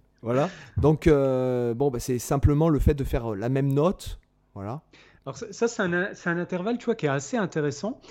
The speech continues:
Speaker 2: parce que c'est un intervalle qui, qui n'existe pas sur tous les instruments. Par exemple, hein, sur le piano, l'unisson juste, ça n'existe pas
Speaker 1: Bah
Speaker 2: dans,
Speaker 1: oui, par
Speaker 2: dans
Speaker 1: exemple.
Speaker 2: la pratique réelle. Tu peux, tu peux le feinter en répétant la même note avec plusieurs doigts, mais ça reste, c'est une répétition de notes, c'est pas un unisson.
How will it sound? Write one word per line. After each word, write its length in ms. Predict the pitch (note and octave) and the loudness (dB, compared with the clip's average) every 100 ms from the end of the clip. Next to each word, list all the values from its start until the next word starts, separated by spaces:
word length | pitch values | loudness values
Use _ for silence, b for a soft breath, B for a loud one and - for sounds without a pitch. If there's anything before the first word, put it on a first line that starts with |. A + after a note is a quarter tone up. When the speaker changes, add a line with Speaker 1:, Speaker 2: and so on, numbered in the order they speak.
| B B _ | B B _
Speaker 2:
parce 140 | C#3 - | -6 -4
que 60 | |
c'est 140 | D3+ D#3+ | -2 0
un 80 | D#3 | 0
intervalle 500 | D#3 D3+ F3+ A#3+ B3 | -2 -2 -2 -4 -6
qui, 480 | - D3+ C#3+ D#3+ - _ _ | -10 -8 -6 -8 -12 _ _
qui 140 | - | -4
n'existe 460 | D3+ D3 C#3 F#3+ - | -2 0 -4 -8 -6
pas 160 | - A3 | -2 -2
sur 180 | - - | -4 -4
tous 100 | E3+ | -2
les 120 | E3 | -2
instruments. 360 | D#3 - F#3+ | -2 -2 -2
Par 120 | D3+ C3+ | 0 0
exemple, 220 | A3 D#3+ | 0 0
hein, 100 | D#3+ | -4
sur 180 | - D3+ | -4 -6
le 60 | C3+ | -4
piano, 340 | - C#3+ A3 | -2 0 0
l'unisson 440 | F#3+ C#3+ A#2 B2 B2+ | 0 -4 -6 -6 -4
juste, 240 | A#3+ - | -4 -4
ça 80 | E3+ | -6
n'existe 400 | A#2+ C3 - F#3 | -6 -8 -4 -2
pas 320 | D#3 B2 - G2+ | 0 -4 -6 -8
Speaker 1:
Bah 100 | A#2 | -2
Speaker 2:
dans, 80 | |
Speaker 1:
oui, 80 | D3+ | -2
par 100 | C3 | -2
Speaker 2:
dans 260 | C#3+ C#3+ C3+ | -6 -6 -4
Speaker 1:
exemple. 220 | B2 C3+ | 0 0
Speaker 2:
la 60 | C3+ | 0
pratique 360 | - C#3 D#3 - | -2 -4 -6 -2
réelle. 320 | D#3+ B2+ B2 B B B B - | -2 0 -4 B B B B -8
Tu 120 | C3+ | -2
peux, 240 | F#3 F#3+ B B - | 2 0 B B -12
tu 180 | - | -12
peux 140 | - G#3+ | -2 0
le 60 | G3 | 0
feinter 520 | - F3+ F3 G3+ G3 | 0 -2 0 0 0
en 80 | D3+ | 0
répétant 420 | C#3+ D#3 - E3 | -2 -4 -2 -2
la 100 | D3 | -2
même 220 | C#3 C#3+ | -2 -4
note 180 | D#3 D3+ | -6 -4
avec 140 | B2+ B2+ | -6 -6
plusieurs 320 | C3 D3 D3+ | -4 -2 0
doigts, 180 | G3 F#3+ | 0 2
mais 140 | C3 C3 - | -2 -6 -10
ça 180 | - | -6
reste, 240 | C3 F3 - | -4 -4 -6
c'est 120 | - | -4
une 100 | C#3 | -2
répétition 460 | C#3+ D3 - - C#3+ | 0 -2 -6 -4 0
de 60 | |
notes, 160 | E3+ F#3 | 0 0
c'est 100 | C3+ | -4
pas 140 | C3+ | -2
un 140 | C3 C#3 | -2 -2
unisson. 400 | C#3 D3 - | -2 -4 -4